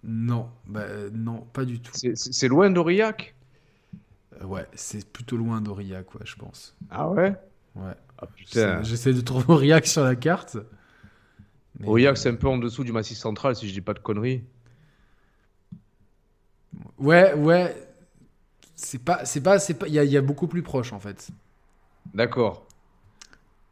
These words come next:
Speaker 2: Euh, ouais, mais c'est la seule référence que j'ai, là, tu vois.
Speaker 1: C'est au-dessus de Montpe-, en fait, c'est, c'est, euh, pas
Speaker 2: Ah.
Speaker 1: loin des Cévennes, c'est au-dessus de Montpellier, tu vois.
Speaker 2: Ah ouais, d'accord. Ouais,
Speaker 1: Voilà.
Speaker 2: ouais, ok, d'accord, je vois.
Speaker 1: Voilà. Donc, mais ça a l'air sympa, hein. Faudrait peut-être,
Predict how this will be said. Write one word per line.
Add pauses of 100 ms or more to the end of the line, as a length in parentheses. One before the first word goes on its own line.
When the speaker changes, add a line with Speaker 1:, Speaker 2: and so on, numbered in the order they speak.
(300)
Speaker 2:
Euh,
ouais,
mais
c'est
la
seule
référence
que
j'ai,
là,
tu
vois. (120)
Speaker 1:
C'est
au-dessus
de
Montpe-,
en
fait,
c'est,
c'est,
euh,
pas
Speaker 2:
Ah.
Speaker 1:
loin
des
Cévennes,
c'est (140)
au-dessus
de
Montpellier,
tu
vois. (120)
Speaker 2:
Ah
ouais,
d'accord.
Ouais,
Speaker 1:
Voilà.
Speaker 2:
ouais,
ok,
d'accord,
je
vois. (320)
Speaker 1:
Voilà. (180)
Donc,
mais
ça
a
l'air
sympa,
hein.
Faudrait
peut-être,